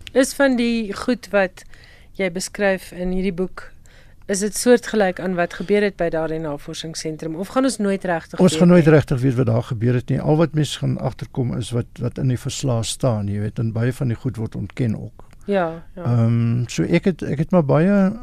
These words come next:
Speaker 2: soos ek sê, losweg daaroor gespring. Ek het dit maar as 'n, 'n soort van 'n agtergrond meer gebruik as, as, as iets anders dan net om die storie aan vas te knoop.
Speaker 1: Jy het nou-nou gesê daar was drie jaar tussen jou vorige boek en hierdie boek.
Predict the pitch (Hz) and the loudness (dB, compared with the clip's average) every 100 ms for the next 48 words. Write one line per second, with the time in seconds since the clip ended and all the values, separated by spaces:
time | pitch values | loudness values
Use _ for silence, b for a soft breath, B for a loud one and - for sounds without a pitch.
0 | - - 131 - 147 113 135 - 127 113 | -12 -4 -4 0 0 4 2 2 -2 -2
1 | - 104 110 110 - - - - 120 - | -2 -6 -4 -6 -8 -14 -16 -12 -12 -6
2 | 123 127 127 127 120 135 131 - 113 135 | -4 -2 -4 -4 -4 -4 -4 -6 -4 -4
3 | 110 B B B B B 135 - 151 - | -4 B B B B B -8 0 0 2
4 | 147 139 - - 98 127 117 107 117 117 | -2 -2 -4 -4 -6 -2 -2 0 -2 -2
5 | 123 107 120 127 117 - - 120 - - | -6 -4 -4 -4 -10 -10 -10 -12 -12 -14
6 | - - - - - - 185 120 120 - | -14 -16 -16 -14 -12 -8 -6 -4 -4 -4
7 | 127 123 - 117 117 - 113 113 - 131 | -2 -2 -2 0 0 -2 -4 -4 -2 -2
8 | 120 - - 110 - 123 - - - - | -2 -4 -8 -10 -6 -8 -6 -8 -6 -6
9 | 98 - - B B 247 254 247 240 277 | -8 -14 -16 B B 0 2 4 6 6
10 | 294 - 262 240 190 185 - - 202 214 | 2 2 0 2 0 -2 -8 -4 0 4
11 | 196 180 - 196 - 180 - 190 180 180 | 4 2 -2 -6 -2 -4 -2 -4 -4 -6
12 | 160 - 160 165 180 175 165 | -8 -8 -6 -4 -4 -4 -6